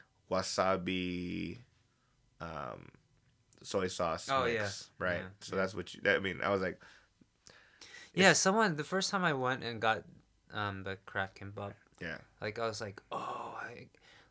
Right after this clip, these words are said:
Speaker 2: like, someone was like, "You gotta get the crack kimbap when
Speaker 1: Yeah.
Speaker 2: you're at Kwanjang Shijang,"
Speaker 1: Yeah.
Speaker 2: you know, and, like,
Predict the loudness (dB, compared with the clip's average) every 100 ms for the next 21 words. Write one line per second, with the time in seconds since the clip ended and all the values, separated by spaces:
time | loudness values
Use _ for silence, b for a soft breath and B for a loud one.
0 | -6 -4 -4 -8 -18 -12 -8 -6 -8 -6
1 | -2 -4 -4 _ _ _ _ _ -8 -4
2 | -4 -4 -6 -10 -8 -10 -6 -6 -6 -8
3 | -12 -8 -6 -6 -4 -2 -2 -6 -10 -10
4 | -8 -8 -10 -10 -8 -8 -6 -6 -4 -6
5 | -6 -8 -10 -12 -14 -20